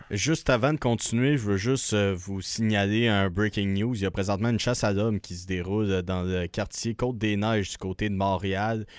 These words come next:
Euh, il y a eu des coups de feu qui ont, qui ont été entendus par plusieurs témoins. Ce qu'on sait pour l'instant, c'est qu'au moins un policier a été blessé par balle. Le secteur près de l'autoroute Décarie à la hauteur de l'avenue, euh, de Coutray est bouclé par les policiers.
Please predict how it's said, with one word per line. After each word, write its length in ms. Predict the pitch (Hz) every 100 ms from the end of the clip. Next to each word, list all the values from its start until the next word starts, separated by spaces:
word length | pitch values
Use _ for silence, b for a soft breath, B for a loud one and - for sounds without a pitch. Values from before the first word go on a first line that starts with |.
| B B
Euh, 140 | 92
il 60 | 92
y 60 |
a 60 | 95
eu 100 | 107
des 140 | 98 95
coups 160 | 101
de 40 | -
feu 140 | 113
qui 120 | 110
ont, 200 | 98 87 87
qui 100 | 90
ont 100 | 87
été 160 | 82
entendus 460 | 101 92 92 87 101
par 180 | 98 85
plusieurs 460 | - 87 101 101
témoins. 440 | - 92 92 95 92
Ce 100 | -
qu'on 160 | 101
sait 200 | 98 123
pour 200 | 123 110
l'instant, 380 | 104 98 - 113
c'est 160 | - 95
qu'au 140 | 104
moins 260 | 104 120 131
un 140 | 127 131
policier 540 | 123 120 107 - 127
a 80 | 123
été 240 | 101 104
blessé 360 | 98 101 90 120
par 180 | 107 95
balle. 340 | 90 113 147 160 B B B - _
Le 160 | 120 113
secteur 440 | - 143 143 147
près 180 | - 131
de 100 | 120
l'autoroute 340 | 110 110 123
Décarie 460 | 117 110 117 104 120
à 100 | 107
la 160 | 95 95
hauteur 320 | 101 113 110
de 80 | 98
l'avenue, 540 | 95 95 92 107 110
euh, 140 | 98
de 120 | 90 90
Coutray 460 | - 117 104 113 B B B B
est 420 | 90 92 92 92
bouclé 440 | 87 117 - 139
par 160 | 143 113
les 100 | 113
policiers. 640 | 120 113 101 - 120 151